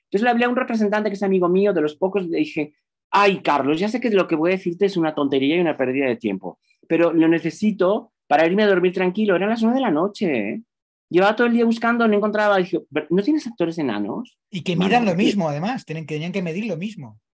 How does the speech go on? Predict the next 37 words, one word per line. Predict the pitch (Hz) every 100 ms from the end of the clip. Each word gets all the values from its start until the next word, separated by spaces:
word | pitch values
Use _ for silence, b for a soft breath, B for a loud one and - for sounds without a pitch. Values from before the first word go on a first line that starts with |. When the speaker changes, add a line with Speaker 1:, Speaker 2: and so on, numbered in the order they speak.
| -
Speaker 1:
Claro, | 196 214 233
me | 165
digo, | 147
"Manuel, | 127 117 101 160 156
no | 170
tengo". | 170 180
Digo, | 180 175
"Bueno, | 196
es | 202
igual, | 208 131 139
ya |
sabía, | 190 196 202
pero | 196 156
te | 147
lo | 139
tenía | 143 160
que | 180
preguntar, | 180 165 156 156 180 147
¿no? | 117 139
Porque | 170 147 127
estoy | 123 156
desesperado | 170 185 220 160 147 175
y |
no | 160
encuentro, | 143 185 220 180
¿no?". | 113 139 - B B -
Porque | 151
además, | 151 151 175 226 226
algo | 147 170 160
que | 147
tienen | 147 151
que |
saber | 156 165 175 165
es | 139
que | - 147 139 139 123 - _ _ _ _ _ - - _ _ _ _ _
muchos | 175 190 202 254 247
enanos | 226 214 208 151 135 220 - -